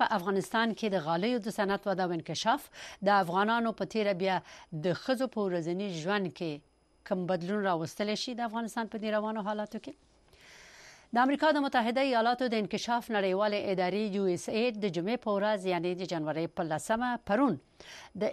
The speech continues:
ایکس په ټولنیزه شبکه کې لیکلي دي چې د غالیو یو شرکت په کابل کې د باکیفیته وړیو د نخ د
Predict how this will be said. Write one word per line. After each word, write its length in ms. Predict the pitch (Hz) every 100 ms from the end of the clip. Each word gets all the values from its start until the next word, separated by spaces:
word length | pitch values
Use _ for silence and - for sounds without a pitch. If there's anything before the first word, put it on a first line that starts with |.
| 294
ایکس 180 | 294 -
په 40 | 269
ټولنیزه 440 | 247 226 247 254 226
شبکه 300 | 214 190 - 175
کې 80 | 185
لیکلي 300 | 170 214 214 226
دي 80 | 247
چې 260 | 277 269 208
د 120 | 196 151
غالیو 420 | 170 175 233 247
یو 120 | 220 170 -
شرکت 580 | 170 131 - 170 - - - - - - -
په 60 | 165
کابل 320 | 180 160 233 269
کې 460 | 208 202 240 - - _ 185
د 80 | 185
باکیفیته 800 | 202 185 202 190 - 294 294 269 214
وړیو 440 | 190 220 233 233 190
د 160 | 196 175 220
نخ 160 | 285 -
د 60 | 196